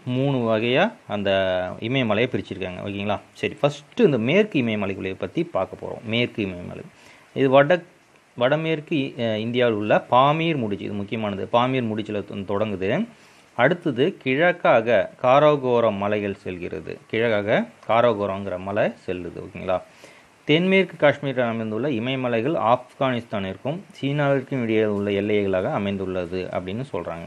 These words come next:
ஓகேங்களா? இதுல முக்கியமா நம்ம பார்க்கக்கூடியது இந்த காட்வின் ஆஸ்டின் தான். ஓகேங்களா? இது வந்து இப்போதைக்கு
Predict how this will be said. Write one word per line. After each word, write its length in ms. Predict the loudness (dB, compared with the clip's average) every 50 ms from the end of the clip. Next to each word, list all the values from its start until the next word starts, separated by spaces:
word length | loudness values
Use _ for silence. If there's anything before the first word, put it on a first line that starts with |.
| -10
ஓகேங்களா? 360 | -10 -10 -10 -8 -8 -8 -8 -8 -10 -16 -20 -20 -20 -20 -20 -20 -8 -4
இதுல 120 | -2 0
முக்கியமா 380 | 0 -2 0 0 2 2 4 2
நம்ம 280 | 2 2 2 4 4 4
பார்க்கக்கூடியது 600 | 4 2 0 0 0 0 0 0 0 0 0 -2 -6 -14 -12 -6
இந்த 200 | -2 -2 -2 0
காட்வின் 440 | 2 4 4 4 2 0 -2 0
ஆஸ்டின் 360 | 0 0 -2 -2 -6 -8 -6 -4
தான். 200 | -4 -4 -6 -6
ஓகேங்களா? 280 | -8 -8 -6 -4 -4
இது 120 | -4 -4 -6
வந்து 220 | -6 -4 -4 -4
இப்போதைக்கு 540 | -2 -2 -2 -2 -2 -2 -2 -2 -4 -4